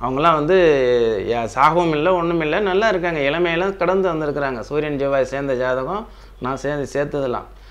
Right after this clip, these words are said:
அதனால ஏதாவது சில விதிகளை வந்து அப்படியே எடுக்காதீங்க. திருப்பூர்ல ஒரு ஜோதிடரை பார்க்கறதுக்கு ஒரு இரண்டு பெண்கள் போயிருக்காங்க. அவங்க போன உடனேயே அவங்க டயத்தை கொடுத்து, "இது எப்படி இருக்கு பாருங்கன்னு" இருக்காங்க.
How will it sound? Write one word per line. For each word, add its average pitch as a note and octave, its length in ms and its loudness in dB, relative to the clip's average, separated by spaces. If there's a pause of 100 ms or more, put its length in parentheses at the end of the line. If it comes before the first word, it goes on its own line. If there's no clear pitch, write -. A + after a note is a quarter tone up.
(180)
அதனால F#3+ 580 0
ஏதாவது F3+ 380 4
சில G3+ 180 4
விதிகளை F#3+ 460 4
வந்து E3+ 260 0
அப்படியே D#3 320 0
எடுக்காதீங்க. C3 440 -2 (460)
திருப்பூர்ல F3+ 500 2 (580)
ஒரு C#3+ 160 -4
ஜோதிடரை E3+ 520 2
பார்க்கறதுக்கு C3+ 800 -2 (240)
ஒரு D3 320 0
இரண்டு D#3+ 300 2
பெண்கள் D#3+ 400 -2
போயிருக்காங்க. A#2 540 -6 (680)
அவங்க E3+ 280 0
போன G3+ 260 2
உடனேயே F3 300 0
அவங்க E3 300 -2
டயத்தை G3 440 0
கொடுத்து, D#3 600 0
"இது F3 160 0
எப்படி F3 260 2
இருக்கு E3 320 0
பாருங்கன்னு" D3 320 0
இருக்காங்க. A#2+ 440 -6